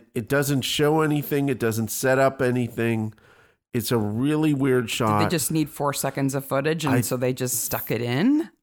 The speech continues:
Speaker 1: Okay. An episode has to be a certain amount
Speaker 2: Right.
Speaker 1: of time.
Speaker 2: Yeah.
Speaker 1: And so they, they may have just extended that shot just the tiniest little bit.
Speaker 2: Weird.
Speaker 1: 'Cause the four seconds is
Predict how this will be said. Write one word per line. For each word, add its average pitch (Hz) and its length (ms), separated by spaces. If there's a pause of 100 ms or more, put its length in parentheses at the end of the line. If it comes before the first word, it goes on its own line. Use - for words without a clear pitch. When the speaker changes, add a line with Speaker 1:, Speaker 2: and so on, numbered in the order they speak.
(100)
Speaker 1:
Okay. 120 360 (260)
An 127 140
episode 156 500
has 123 260
to 135 100
be 113 160
a 101 80
certain 117 420
amount 107 260
Speaker 2:
Right. 208 220
Speaker 1:
of 123 60
time. 92 440
Speaker 2:
Yeah. 147 480
Speaker 1:
And 107 200
so 98 500 (240)
they, 113 480 (140)
they 120 260
may 113 300
have 107 200
just 110 320 (200)
extended 113 800
that 101 240
shot 101 340
just - 300
the 104 80
tiniest 101 560
little 95 180
bit. - 300 (240)
Speaker 2:
Weird. 151 180
Speaker 1:
'Cause 139 200
the - 220 (200)
four 190 260
seconds 156 560
is 107 480